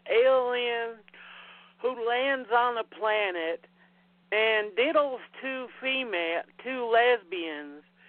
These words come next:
and then in the end ends up killing 'em and finds out that humans are a good food source, so he calls his people and they start to invade us.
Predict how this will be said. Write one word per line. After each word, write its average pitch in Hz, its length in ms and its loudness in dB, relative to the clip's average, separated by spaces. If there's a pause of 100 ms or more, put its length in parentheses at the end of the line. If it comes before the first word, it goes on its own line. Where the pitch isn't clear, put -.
(560)
and 214 160 -8
then 294 160 0
in 269 180 -2
the 247 160 -4 (320)
end 240 160 -4
ends 240 320 -2
up 247 160 2 (140)
killing 262 400 2
'em 196 340 -2 (160)
and 208 720 0 (420)
finds 240 320 4
out 240 220 4
that 226 100 -4 (100)
humans 247 400 -4
are 208 200 4
a 202 60 2
good 233 280 2 (120)
food 240 280 -2 (160)
source, 185 320 -2 (140)
so 196 360 0
he 160 80 -20 (160)
calls 233 320 2
his 208 180 -6
people 214 360 -8
and 196 100 -8
they 190 200 -6
start 214 280 4
to 196 80 -2
invade 185 440 0
us. 147 180 -6